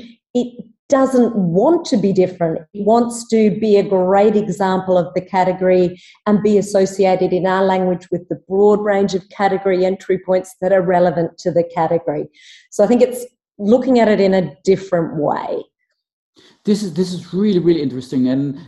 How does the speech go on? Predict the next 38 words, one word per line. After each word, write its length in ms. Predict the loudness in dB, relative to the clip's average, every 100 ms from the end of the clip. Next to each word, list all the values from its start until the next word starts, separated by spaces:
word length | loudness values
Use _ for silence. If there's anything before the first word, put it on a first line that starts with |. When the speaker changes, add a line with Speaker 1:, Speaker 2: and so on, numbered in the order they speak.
| -10
Speaker 2:
uh, 160 | -8 -6 -6
um, 440 | -6 -6 -10 -16
to, 160 | -16 -14
to, 240 | -10 -8
to 140 | -2 -2
zoom 440 | 0 2 4 4
in 180 | 4 4
on 120 | 4
this, 160 | 2 -2
'cause 140 | -6
I 100 | -2
think 240 | -2 -2 -2
this 160 | -4
is 120 | -4 -2
where 200 | -2 -2
a 60 |
lot 180 | -2 -2
of 100 | -2
marketeers 560 | -4 -4 -4 -8 -6 -6
struggle 340 | -6 -6 -4
with. 160 | -8 -6
So 200 | -6 -6 -16 _ -4
to 100 | -4
grow, 680 | -2 0 2 2 0 -6 -16 _ _ _ -6
it 140 | -2
makes 240 | 0 -2 -4
sense 320 | -6 -6 -8
that 180 | -10 -4
you 60 |
want 140 | -2 0
to 200 | -2 -6 -16 -6
reach 380 | 0 0 -2 -8
as 240 | -8 -8 -6
many 1000 | -4 0 0 0 0 2 2 2 0 0
consumers 540 | 0 -2 -2 -2 -2
within 220 | -2 0
the 80 | -2
category. 400 | -6 -12 -12 -14